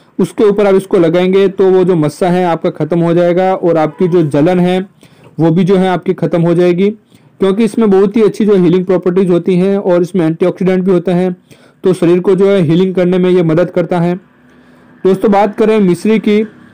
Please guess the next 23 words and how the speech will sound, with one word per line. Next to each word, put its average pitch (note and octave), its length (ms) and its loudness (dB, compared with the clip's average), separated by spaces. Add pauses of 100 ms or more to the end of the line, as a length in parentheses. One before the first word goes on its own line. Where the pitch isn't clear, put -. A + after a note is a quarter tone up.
(320)
तो G#3 200 4
एक G#3 240 0
तो A#3 80 0
नुस्खा G#3+ 280 0
ये G#3+ 100 2
हो G#3 140 4
गया G#3+ 160 2
कि G#3 60 0
आप F3+ 200 0
इसको G#3 240 -2
जो G3+ 180 2
है G3+ 360 0 (340)
जीरे F3+ 340 0
को F#3+ 160 0
जो F#3+ 160 2
है F#3 160 0
आप F3 280 0 (1040)
paste G3+ 220 0
बना F#3 220 0
के F#3+ 120 -2
लगा E3+ 240 2
सकते E3 280 -6
हैं। E3+ 260 -2